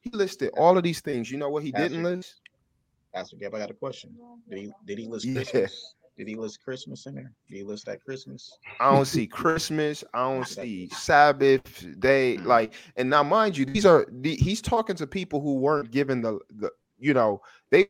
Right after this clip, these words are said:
Speaker 1: they weren't given the law. They, they might have had Jews or Hebrews imposing the law on them and things of that nature, you know, 'cause the church was, you know, a mixture. But he, he, he didn't talk. W-,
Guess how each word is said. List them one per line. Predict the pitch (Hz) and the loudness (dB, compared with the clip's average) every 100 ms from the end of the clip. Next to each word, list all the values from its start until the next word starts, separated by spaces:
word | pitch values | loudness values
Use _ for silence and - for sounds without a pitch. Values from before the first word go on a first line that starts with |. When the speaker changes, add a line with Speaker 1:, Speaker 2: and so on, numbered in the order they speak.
| - | 0
Speaker 1:
they | 151 | -4
weren't | 208 226 160 | -2 -4 -4
given | 208 269 196 | -4 -4 -4
the | 117 | -4
law. | 98 92 - _ - - _ | -4 -8 -10 _ -20 -20 _
They, | 120 135 | 2 4
they | 143 190 | 4 4
might | 208 208 | 2 0
have | 160 143 120 | -2 -2 -4
had | 147 156 135 113 | -6 -4 -4 -6
Jews | 113 160 180 170 165 156 - _ - | -10 -8 -8 -10 -12 -14 -16 _ -6
or | 123 113 | -2 -2
Hebrews | 165 175 160 151 147 139 - | -2 -6 -4 -2 -2 -4 -6
imposing | 120 104 - 160 185 180 147 | -8 -6 0 4 4 2 0
the | 123 | 0
law | 117 123 117 - | 4 6 4 2
on | 123 120 | -2 -2
them | 120 117 110 | -2 -2 -2
and | 104 | -4
things | 131 135 127 | -4 -2 0
of | |
that | 117 104 | -2 2
nature, | 131 208 - - 135 - _ - | 4 4 0 -10 -10 -10 _ -18
you | 139 139 | -8 -4
know, | 113 113 | -4 -4
'cause | - 104 - _ _ _ - | -8 -12 -12 _ _ _ -12
the | 98 | -2
church | - 139 117 - | 6 6 6 -4
was, | 123 123 - _ _ - | -4 -4 -8 _ _ -12
you | 127 | -4
know, | 123 | -2
a | |
mixture. | 131 196 - - 131 113 | 0 0 -2 0 0 6
But | 123 113 - - - - - | 6 6 2 -20 -20 -20 -8
he, | 196 - | -8 -6
he, | 143 - | -6 -6
he | 131 185 | -2 2
didn't | 190 226 214 - | 6 6 4 -4
talk. | - 277 _ _ _ _ _ _ | -12 -12 _ _ _ _ _ _
W-, | - 131 - | -4 -2 -2